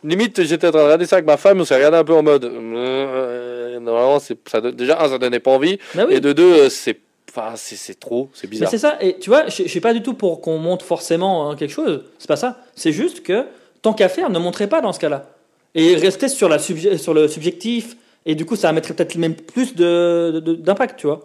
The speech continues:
Speaker 2: je sais pas.
Speaker 1: Ok.
Speaker 2: C'est, ça m'a dérangé, ces
Speaker 1: Voilà.
Speaker 2: scènes.
Speaker 1: Tu veux conclure avec quelque chose ? Karim, je te laisse conclure, euh,
Speaker 2: Ouais.
Speaker 1: celle-là.
Speaker 2: Eh ben, je conclurai sur le fait que,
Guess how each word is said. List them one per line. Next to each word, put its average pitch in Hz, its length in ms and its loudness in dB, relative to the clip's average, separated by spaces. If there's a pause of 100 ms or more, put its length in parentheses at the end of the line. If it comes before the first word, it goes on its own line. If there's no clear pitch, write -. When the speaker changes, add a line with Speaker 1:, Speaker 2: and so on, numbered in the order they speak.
Speaker 2:
je - 60 -20
sais 202 60 -4
pas. 151 220 -4 (140)
Speaker 1:
Ok. 120 120 -2
Speaker 2:
C'est, 165 140 2
ça 170 120 2
m'a 180 100 4
dérangé, 156 420 0
ces - 120 -12
Speaker 1:
Voilà. 107 140 -8
Speaker 2:
scènes. 127 100 -12 (260)
Speaker 1:
Tu - 100 -8
veux 127 120 2
conclure 139 320 2
avec 135 120 4
quelque 139 220 -6
chose ? 139 400 -2
Karim, 131 220 0
je - 60 -10
te 147 40 2
laisse 139 140 2
conclure, 127 360 -2
euh, 113 120 6
Speaker 2:
Ouais. 107 40 4
Speaker 1:
celle-là. 107 380 2 (160)
Speaker 2:
Eh 160 60 -10
ben, 196 120 4
je 196 80 -6
conclurai 214 680 2
sur 165 300 -4
le 156 100 0
fait 185 320 -4
que, 175 420 2